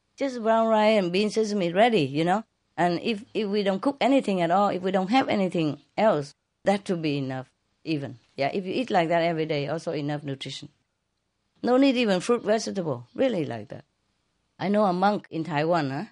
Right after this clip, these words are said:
He's a Vietnamese monk, huh? He never eat anything else except brown rice and sesame. And, and salt, yeah, salt in the sesame already.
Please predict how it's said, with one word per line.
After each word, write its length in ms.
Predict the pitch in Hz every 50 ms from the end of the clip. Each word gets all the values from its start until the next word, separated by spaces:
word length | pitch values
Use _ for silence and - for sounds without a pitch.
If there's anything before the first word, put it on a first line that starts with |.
| _ _ _
He's 220 | - 190 175 170
a 60 | 165
Vietnamese 520 | 151 160 151 - - 156 160 170 170 170 -
monk, 300 | 175 175 156 127 - -
huh? 160 | 135 139 165 - _ _ _ _ _ _ _ _ _ _
He 180 | _ - 233 220
never 400 | 247 269 294 277 233 202 180 -
eat 220 | - 202 240 -
anything 420 | 214 220 233 226 196 - 175 175
else 300 | 170 202 262 247 196 - -
except 380 | 160 147 - - 170 175 190 _ _ _ _ _ _ _
brown 400 | - 143 151 160 165 180 190 180
rice 460 | 165 165 165 170 170 170 - - - _ _ _ -
and 280 | 196 202 220 247 247 -
sesame. 540 | - - - 175 147 131 117 107 - - - _ _ _ _ _ _ - - - - - - - _ _ _ _ _ _
And, 220 | - 190 190 - -
and 140 | 196 202 -
salt, 380 | - 254 233 160 127 - -
yeah, 160 | 143 160 196
salt 320 | 202 - - 208 202 196 -
in 120 | - 175
the 60 | 165
sesame 480 | 160 - 190 185 175 156 151 147 139 127
already. 420 | 131 131 131 139 139 151 127 120